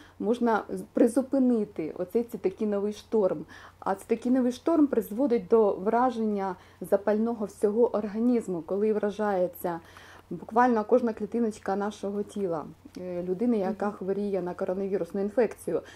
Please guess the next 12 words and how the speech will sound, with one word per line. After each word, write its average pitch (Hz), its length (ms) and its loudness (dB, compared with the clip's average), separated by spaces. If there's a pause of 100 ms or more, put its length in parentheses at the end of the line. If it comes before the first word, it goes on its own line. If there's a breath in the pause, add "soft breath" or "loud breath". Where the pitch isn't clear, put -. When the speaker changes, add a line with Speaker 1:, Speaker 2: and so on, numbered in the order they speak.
(200 loud breath)
Speaker 1:
Причому 247 400 2
дев'ятнадцять 247 680 2
відсотків 226 680 -2
людей, 233 300 0
вони 220 200 0
схильні 233 460 0
до 202 120 -2
цього 214 360 -2
цитокінового 196 760 -2
шторму. 233 680 -2 (840 loud breath)
І, 202 200 -2
е, 202 220 2